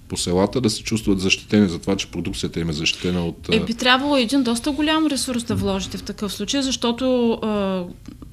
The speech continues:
Speaker 2: плодовите градини не са никак малко
Speaker 1: Така
Speaker 2: при
Speaker 1: е,
Speaker 2: Сливен.
Speaker 1: обмисляме,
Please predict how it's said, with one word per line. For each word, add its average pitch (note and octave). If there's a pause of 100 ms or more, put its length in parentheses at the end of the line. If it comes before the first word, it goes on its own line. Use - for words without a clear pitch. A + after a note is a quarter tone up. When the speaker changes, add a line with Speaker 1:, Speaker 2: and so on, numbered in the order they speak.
(480)
Speaker 2:
плодовите A3
градини G3
не A#3
са A#3+
никак B3+
малко F3 (100)
Speaker 1:
Така -
Speaker 2:
при F3+
Speaker 1:
е, F#3+
Speaker 2:
Сливен. F3+
Speaker 1:
обмисляме, C3